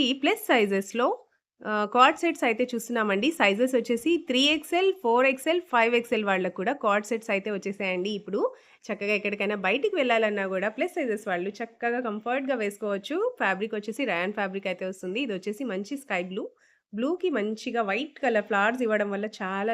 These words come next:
చాలా బాగుంది. And చాలా సాఫ్ట్ మెటీరియల్ అండి. So ట్రిప్స్‌కి ఎక్కడికైనా బయటికి వెళ్ళాలన్నా కూడా చాలా కంఫర్ట్ ఉంటుంది.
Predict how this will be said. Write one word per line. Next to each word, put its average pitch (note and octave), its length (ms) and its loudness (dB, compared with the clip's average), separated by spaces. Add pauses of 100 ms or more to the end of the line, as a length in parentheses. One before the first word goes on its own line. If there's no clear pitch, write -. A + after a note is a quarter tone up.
చాలా A3+ 360 2
బాగుంది. G#3 400 0 (380)
And D#4+ 100 4
చాలా E4 240 6
సాఫ్ట్ C#4 400 2
మెటీరియల్ A#3 460 2
అండి. G3+ 280 0
So B3+ 140 -2 (200)
ట్రిప్స్‌కి B3 560 -4
ఎక్కడికైనా G#3+ 420 0
బయటికి F#3 320 0
వెళ్ళాలన్నా F#3+ 460 0
కూడా A3+ 160 -2
చాలా G3+ 220 -2
కంఫర్ట్ G3 440 -6
ఉంటుంది. G#3 380 -2